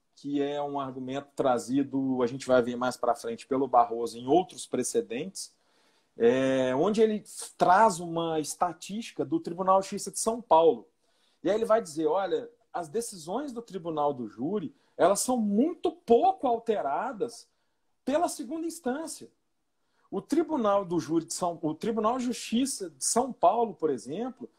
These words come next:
ele tem um ponto noventa e sete por cento das decisões de tribunais do júri do Estado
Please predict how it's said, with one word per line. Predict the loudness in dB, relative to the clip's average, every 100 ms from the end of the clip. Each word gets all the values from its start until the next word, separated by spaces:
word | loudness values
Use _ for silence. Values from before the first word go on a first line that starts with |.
| _ _ _
ele | 2 2
tem | 4 2
um | 2 0
ponto | 4 4 4 2
noventa | 4 4 2 -2 -4
e | -2
sete | -2 2 2 2 -4
por | -8 -8 -8
cento | -12 -6 -6 -6 -4
das | 0 2
decisões | 0 -2 -6 -6 -6
de | -8
tribunais | -6 -6 -4 -2 0 0
do | 0
júri | 0 0 -2 -2
do |
Estado | -4 2 2 2 0